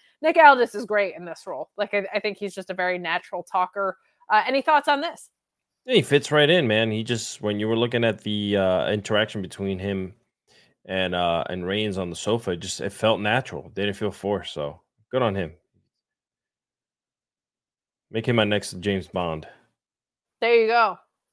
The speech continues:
Speaker 1: Refreshing, isn't it?
Speaker 2: Very
Speaker 1: Refreshing.
Speaker 2: refreshing.
Speaker 1: Very refreshing. Good stuff. Well, guys, we've got a lot more to talk about, but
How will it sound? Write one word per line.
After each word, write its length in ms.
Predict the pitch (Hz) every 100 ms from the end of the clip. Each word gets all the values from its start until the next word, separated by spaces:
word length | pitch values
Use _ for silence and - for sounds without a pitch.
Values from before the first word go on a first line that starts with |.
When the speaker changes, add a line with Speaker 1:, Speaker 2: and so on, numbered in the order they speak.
| _ _ _ -
Speaker 1:
Refreshing, 580 | 277 - 415 - 233 202
isn't 260 | 233 311
it? 280 | 427 453 - - - _ _ _ _ _ _
Speaker 2:
Very 380 | - - 120 196
Speaker 1:
Refreshing. 640 | 131 107 180 196 - 175 - _ _ _
Speaker 2:
refreshing. 840 | 180 202 196 214 196 196 - 85 95 - -
Speaker 1:
Very 200 | 440 208
refreshing. 720 | 269 370 - 415 - 208 202 196 _ _ _ _ _ _ 202
Good 480 | 226 233 233 226 214
stuff. 340 | - 220 226
Well, 140 | 233
guys, 640 | 240 254 247 247 233 - - _ _ _ _
we've 120 | 226
got 160 | 226 190
a 40 |
lot 200 | 185 190
more 220 | 202 202
to 80 | 196
talk 360 | 185 226 202 -
about, 480 | 214 214 202 - -
but 300 | 285 -